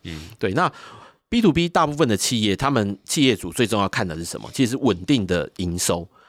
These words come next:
Speaker 2: 而且是最好客户的，他的终身的价值是够长的。因为做B to C哦，我们看的是统计，你有两百万个那个活跃使用者，他们的长相大概你只能看统计，你不能看个人。但是呢，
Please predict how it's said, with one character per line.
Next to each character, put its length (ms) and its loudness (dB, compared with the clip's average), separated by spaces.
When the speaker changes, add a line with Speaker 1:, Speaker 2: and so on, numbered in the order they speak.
Speaker 2:
而 100 0
且 160 2
是 180 -2
最 200 2
好 140 0
客 260 2
户 160 2
的， 120 0
他 160 -6
的 120 0
终 280 -2
身 160 2
的 120 2
价 200 0
值 160 -8
是 140 -4
够 220 0
长 280 -6
的。 120 -14
因 100 2
为 140 4
做 140 2
B 160 2
to 140 6
C 240 2
哦， 60 4
我 60 2
们 120 -2
看 120 0
的 80 2
是 80 0
统 200 -2
计， 260 -2
你 80 -4
有 100 4
两 160 2
百 140 2
万 120 4
个 320 2
那 160 0
个 80 2
活 180 2
跃 140 4
使 160 -8
用 160 -2
者， 220 -8
他 100 0
们 100 2
的 120 2
长 220 -6
相 200 -2
大 100 0
概 140 0
你 180 -2
只 100 2
能 100 4
看 180 0
统 180 -6
计， 140 -2
你 100 -2
不 100 2
能 80 2
看 200 -6
个 180 -2
人。 200 -12
但 160 2
是 160 2
呢， 200 4